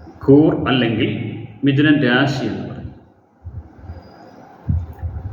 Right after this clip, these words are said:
മിഥുനക്കൂറുകാരെ സംബന്ധിച്ചിടത്തോളം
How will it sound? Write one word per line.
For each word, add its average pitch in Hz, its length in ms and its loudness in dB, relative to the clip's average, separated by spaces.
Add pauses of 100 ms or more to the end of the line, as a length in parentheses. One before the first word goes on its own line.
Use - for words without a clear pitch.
(1200)
മിഥുനക്കൂറുകാരെ 220 840 6
സംബന്ധിച്ചിടത്തോളം 127 800 0